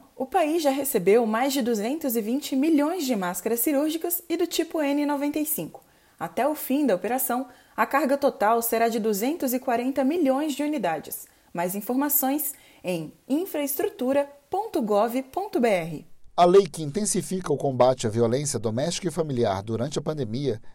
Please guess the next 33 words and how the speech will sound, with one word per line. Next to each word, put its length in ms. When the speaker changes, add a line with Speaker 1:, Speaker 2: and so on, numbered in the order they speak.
Speaker 2:
entrou 240
em 80
vigor 340
hoje. 400
A 120
medida 400
do 80
governo 340
federal 500
visa 320
proteger 460
mulheres, 540
crianças, 600
adolescentes, 880
idosos 800
e 80
pessoas 400
com 120
deficiência. 680
Foram 420
ampliadas 640
as 140
normas 420
já 200
existentes, 680
tendo 200
em 100
vista 320
que, 260
durante 480
o 60
isolamento 540
social, 500